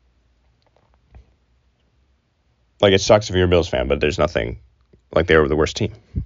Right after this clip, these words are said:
And they're only the worst team because they didn't have the best quarterback. And Josh Allen is really good. But it is what it is. Um,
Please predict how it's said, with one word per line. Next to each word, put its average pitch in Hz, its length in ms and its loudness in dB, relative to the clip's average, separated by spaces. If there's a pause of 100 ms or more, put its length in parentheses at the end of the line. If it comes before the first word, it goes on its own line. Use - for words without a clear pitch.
(460)
And 98 120 2
they're 90 140 4
only 101 180 4
the 95 100 0
worst 92 200 0
team 87 160 -4
because 82 560 -4 (1800)
they 80 220 -2
didn't 78 220 -4
have 76 120 -6
the 73 60 -8
best 69 180 -6
quarterback. - 480 -8 (360)
And 110 120 -2
Josh 139 260 2
Allen 127 200 4
is 98 100 0
really 101 200 4
good. 98 260 0 (960)
But - 260 0 (800)
it 78 80 0
is 71 100 -2
what 58 140 -2
it 55 40 0
is. - 160 -6 (420)
Um, 107 560 4